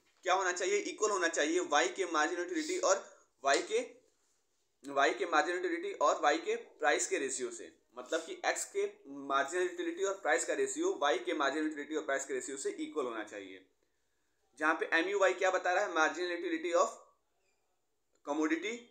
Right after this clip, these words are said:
price क्या बता रहा है? Price of commodity X। पीवाई क्या बता रहा है? Price of commodity Y। और एमयूएम क्या बता रहा है? Marginal utility money का, पैसे का। तो एमयूएक्स और upon mu, uh, एमयूएक्स upon px और एमयूवाई upon py,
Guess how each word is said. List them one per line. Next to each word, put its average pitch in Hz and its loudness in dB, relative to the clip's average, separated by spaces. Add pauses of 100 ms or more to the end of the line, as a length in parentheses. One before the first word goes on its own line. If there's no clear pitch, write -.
(280)
price 165 4
क्या 180 0
बता 175 4
रहा 185 6
है? 208 0
Price 160 2
of 185 -2
commodity 160 -2
X। 185 4 (120)
पीवाई 185 4
क्या 185 0
बता 180 2
रहा 190 2
है? 196 -8
Price 156 0
of 170 -6
commodity 156 -4
Y। 147 0
और 165 0
एमयूएम 185 -2
क्या 185 0
बता 175 0
रहा 180 4
है? - -8
Marginal 156 2
utility 180 -2
money 170 -2
का, 123 -4
पैसे 139 -2
का। 104 -8 (540)
तो 180 -6
एमयूएक्स 220 2
और - -4
upon 180 0
mu, 175 -2 (320)
uh, 135 0
एमयूएक्स 196 -2
upon 196 -4
px 175 -2
और 156 2
एमयूवाई 170 2
upon 170 -2
py, 160 -2